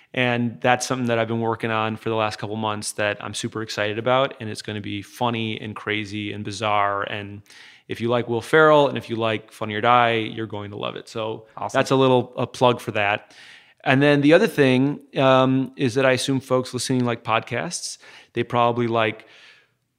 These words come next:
Speaker 1: weird minutia <laughs> of the world.
Speaker 2: I hope so.
Speaker 1: And so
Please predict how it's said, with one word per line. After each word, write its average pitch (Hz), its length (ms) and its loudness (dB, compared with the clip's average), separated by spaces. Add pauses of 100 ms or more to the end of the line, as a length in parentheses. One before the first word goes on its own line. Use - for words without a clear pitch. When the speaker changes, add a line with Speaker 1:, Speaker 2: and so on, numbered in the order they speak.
(360)
Speaker 1:
weird 123 920 2
minutia 120 840 0 (280)
<laughs> - 260 -4 (220)
of 127 220 4
the 127 80 2
world. 127 440 4
Speaker 2:
I 123 120 4
hope 113 180 -2
so. 131 300 -4
Speaker 1:
And 139 300 4
so 135 540 6